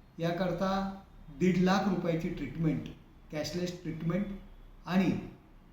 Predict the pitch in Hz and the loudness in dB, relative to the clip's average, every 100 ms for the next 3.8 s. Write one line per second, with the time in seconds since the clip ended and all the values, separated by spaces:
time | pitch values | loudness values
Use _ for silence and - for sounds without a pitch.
0 | - - - - 214 196 214 190 202 180 | -20 -20 -10 0 4 4 4 4 2 2
1 | 190 160 160 165 135 117 - - - - | 2 0 0 0 0 0 -8 -16 -20 -12
2 | 165 208 190 190 185 160 151 160 180 175 | -4 0 4 4 4 4 4 2 2 0
3 | 180 - 147 180 - - - | -2 -2 0 0 0 -2 -6